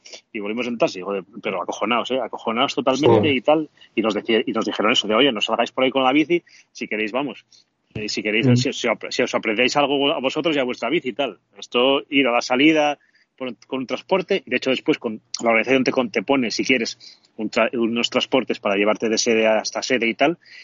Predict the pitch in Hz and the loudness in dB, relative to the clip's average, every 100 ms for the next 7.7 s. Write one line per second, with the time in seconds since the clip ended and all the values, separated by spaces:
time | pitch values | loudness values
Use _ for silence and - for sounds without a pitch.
0 | _ - 113 95 90 90 - 95 101 107 | _ -8 -4 -4 -4 -6 -6 -2 -2 -2
1 | 123 104 95 98 98 98 107 104 113 120 | 0 0 -2 -6 -4 -4 -4 -6 -4 2
2 | 156 107 104 104 117 117 123 135 135 143 | 2 2 0 2 2 2 0 2 2 2
3 | 139 131 127 - 107 170 120 139 101 101 | 2 2 0 0 0 2 2 0 0 -6
4 | 113 113 123 113 202 - 135 123 127 165 | -6 -4 -4 -2 -4 -2 -2 -2 -2 0
5 | 135 - 156 - 127 127 127 123 123 104 | -2 -2 -4 -2 -4 -4 -10 -2 0 2
6 | 139 123 107 98 95 92 92 101 101 - | 0 0 -6 -14 -20 -20 -16 -12 -12 -2
7 | 143 - _ - - 110 | -2 -2 _ -20 -16 -14